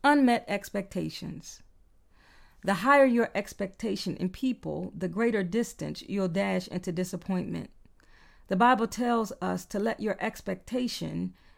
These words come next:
be in God. What does that look like?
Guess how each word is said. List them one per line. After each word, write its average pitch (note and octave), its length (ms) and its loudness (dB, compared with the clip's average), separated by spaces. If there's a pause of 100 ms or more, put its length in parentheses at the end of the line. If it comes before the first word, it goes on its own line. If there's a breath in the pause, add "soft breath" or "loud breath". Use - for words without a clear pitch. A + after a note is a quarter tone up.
(120)
be F3+ 540 0
in F#3+ 220 0
God. F3 500 -4 (600)
What C#4+ 180 4
does A#3 140 2
that A3 180 0
look G3+ 240 -4
like? - 280 -10